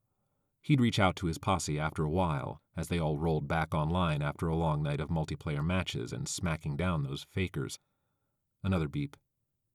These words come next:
Another message. It was the egg again. "She's still so ashamed of you."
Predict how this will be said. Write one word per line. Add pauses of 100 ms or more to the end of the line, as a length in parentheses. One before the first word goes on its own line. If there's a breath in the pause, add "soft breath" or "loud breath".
Another
message. (340)
It
was
the
egg
again. (760)
"She's
still
so
ashamed
of
you."